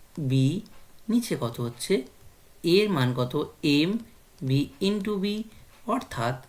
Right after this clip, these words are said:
উপর থেকে আমাদের কি বেরোচ্ছে, বি কমন গেল, এম প্লাস ওয়ান,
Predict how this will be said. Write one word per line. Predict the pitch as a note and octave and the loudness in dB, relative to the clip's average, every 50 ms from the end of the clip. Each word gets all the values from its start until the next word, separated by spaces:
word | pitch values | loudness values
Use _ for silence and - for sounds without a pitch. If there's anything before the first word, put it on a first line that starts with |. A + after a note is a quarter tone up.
| - - - | -20 -8 -6
উপর | E3 D3+ E3 G3 G#3 G3 | -4 0 0 0 0 0
থেকে | - - G3+ - G#3+ | -2 -6 -4 -2 0
আমাদের | F#3 C#3+ C3+ C3 B2 B2 - | 2 2 2 2 0 -2 -2
কি | F#3 F#3 | -4 2
বেরোচ্ছে, | F#3 G3 F#3+ G3 F#3+ F#3+ - - G#3 A3 A3 - - - - - - - - - | 2 4 4 4 0 -2 -4 -4 -4 -4 -4 -6 -12 -18 -20 -20 -20 -16 -8 -2
বি | C3 C3+ C3 B2+ C3 | 0 2 2 2 2
কমন | - C3+ D3 E3+ F#3+ G3+ G3+ | 0 0 0 2 2 2 4
গেল, | G3 G3+ G3+ G3+ G#3 G#3 - - - - - - - - - - - - | 4 6 6 4 2 0 -2 -10 -18 -20 -20 -20 -20 -20 -20 -20 -12 -4
এম | D3+ D#3 D#3+ F#3+ G#3+ A3+ A3+ A3 - - - - - - - - | 0 2 4 4 4 2 0 -2 -8 -16 -20 -20 -20 -20 -20 -10
প্লাস | - C3 B2+ A#2+ B2 C3 - - | -2 0 2 2 2 0 -2 -2
ওয়ান, | C#3 C#3+ D#3 E3+ F3+ G3 G#3+ | 0 2 2 2 2 2 0